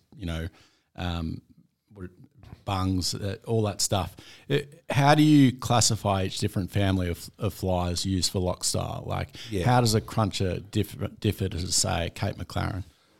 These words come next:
Speaker 2: Okay, so we're thinking, if we think about the way a traditional cast would be put together, the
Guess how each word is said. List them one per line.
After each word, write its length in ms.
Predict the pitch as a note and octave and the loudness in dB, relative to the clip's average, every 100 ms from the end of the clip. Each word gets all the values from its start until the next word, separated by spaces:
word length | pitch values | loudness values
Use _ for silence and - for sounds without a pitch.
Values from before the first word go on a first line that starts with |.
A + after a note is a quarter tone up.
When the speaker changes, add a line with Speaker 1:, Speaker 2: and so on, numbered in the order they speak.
| - | -8
Speaker 2:
Okay, 280 | A2 G2 F2+ | -2 -2 -4
so 380 | - - A2+ A2 - _ - | -2 2 2 2 -4 _ -8
we're 100 | A2+ | -4
thinking, 680 | - D#3+ D3+ C3 A2 G2 - | -2 0 2 4 2 0 -12
if 180 | - - | -12 -6
we 60 | |
think 260 | A2 D3 C3 | -2 -2 -2
about 320 | A#2+ G#2 G2+ | -2 -4 -6
the 140 | G2+ G2 | -6 -2
way 320 | G#2 G2 F#2+ | 0 0 -2
a 20 | |
traditional 800 | - E2+ F2 C3 - B2+ A2 G2+ | -4 -10 -8 -6 -2 0 0 -2
cast 500 | - A2 G2 F#2 - | -8 -8 -6 -6 -8
would 100 | F2+ | -12
be 100 | F2+ | -12
put 260 | F2+ G#2 - | -14 -16 -10
together, 320 | E2+ F#2+ D#3+ - - - - _ | -6 -6 -6 -12 -16 -16 -18 _
the 80 | - | -18